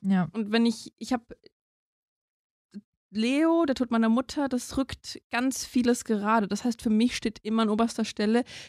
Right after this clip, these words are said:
Speaker 2: Gesundheit und Familie. Und man braucht Geld zum Leben und für einen gewissen Standard, okay, aber das ist nicht das Wichtigste, weil meine Prioritäten komplett andere sind.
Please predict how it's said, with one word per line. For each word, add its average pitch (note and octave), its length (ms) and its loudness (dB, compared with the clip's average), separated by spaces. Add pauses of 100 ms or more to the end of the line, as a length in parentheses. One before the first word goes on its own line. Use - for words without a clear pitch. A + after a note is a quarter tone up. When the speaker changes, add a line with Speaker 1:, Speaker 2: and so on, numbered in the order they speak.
(100)
Speaker 2:
Gesundheit A#3 540 4
und A3 160 2
Familie. G#3 540 2 (540)
Und A3+ 360 -2 (440)
man G#3 200 2
braucht F#3+ 180 0
Geld F3+ 220 0
zum F3+ 160 -2
Leben C#4+ 480 4
und G3+ 300 2
für - 260 -2
einen G#3+ 80 6
gewissen F#3 340 0
Standard, C#4+ 520 -2
okay, C4+ 460 -2
aber A3 200 2
das A3+ 140 0
ist A#3+ 200 -4
nicht A3+ 420 0
das - 180 -4
Wichtigste, G3+ 680 -6
weil G#3+ 400 2 (540)
meine A3+ 300 6
Prioritäten A3+ 1040 2 (180)
komplett G#3+ 400 -2
andere F#3+ 360 2
sind. E3+ 400 -6